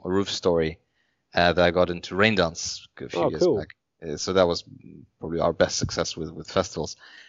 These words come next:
Speaker 1: and that was, that was, like, a black comedy, but, um, and it was very easy. Like, from what the script was, was the story was easy to make it quite slapsticky. It's about, um, about a guy who wants to jump off a roof, and, and he's stopped by a beggar,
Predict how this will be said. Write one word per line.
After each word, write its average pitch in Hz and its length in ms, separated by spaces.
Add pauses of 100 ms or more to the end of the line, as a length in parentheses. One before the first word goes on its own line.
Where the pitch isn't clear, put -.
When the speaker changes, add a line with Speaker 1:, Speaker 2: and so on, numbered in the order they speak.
(120)
Speaker 1:
and 95 400
that 113 160
was, 131 380
that 113 100
was, 117 180
like, 95 180
a 92 40
black 90 260
comedy, 92 380
but, 90 160
um, 87 340 (560)
and 110 100
it 113 60
was 120 140
very 185 160
easy. 156 240
Like, 123 180 (380)
from 117 220
what 123 160
the 110 100
script - 320
was, 87 180
was 87 120
the 82 60
story 104 280
was 87 300 (360)
easy 98 200
to 95 80
make 98 100
it 92 80
quite 95 140
slapsticky. - 640
It's - 140
about, 85 200
um, 82 260 (520)
about 87 160
a 87 40
guy 90 180
who 87 100
wants 87 180
to 90 60
jump 92 220
off - 180
a 95 40
roof, 123 380
and, 98 160
and 92 220
he's 87 160
stopped 92 220
by 92 160
a 90 60
beggar, 92 340